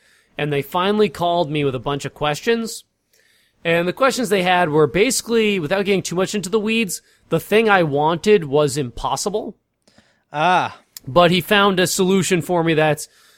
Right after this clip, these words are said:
Speaker 1: "Here's what you want, or you're ultimately looking for, and here's an alternate way we can accomplish it." So he's gonna ma-, they're gonna make that for me. And, um,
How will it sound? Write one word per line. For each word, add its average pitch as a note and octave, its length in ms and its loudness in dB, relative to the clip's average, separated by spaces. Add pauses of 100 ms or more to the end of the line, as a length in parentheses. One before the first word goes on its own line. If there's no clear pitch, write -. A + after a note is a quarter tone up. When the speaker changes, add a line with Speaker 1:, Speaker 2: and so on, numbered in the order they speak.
Speaker 1:
"Here's A3+ 320 0
what A3+ 180 4
you F3+ 140 -4
want, D#3 440 0
or E3 300 -2
you're D#3 220 -4
ultimately E3+ 440 0
looking D3+ 360 0
for, G3+ 220 -2
and E3 100 0
here's D#3 220 0
an D#3 120 0
alternate D#3 400 -2
way C#3+ 160 2
we C#3 120 -2
can B2+ 140 -8
accomplish A2+ 520 -12
it." F2+ 160 -18 (580)
So D#3 360 0
he's D#3 200 -4
gonna G#3 180 4
ma-, G3 360 -2
they're E3 160 2
gonna F#3+ 180 0
make F3+ 260 0
that D3 260 -2
for A#2+ 240 -8
me. G#2+ 220 -12 (840)
And, E3 400 0
um, C3 520 -2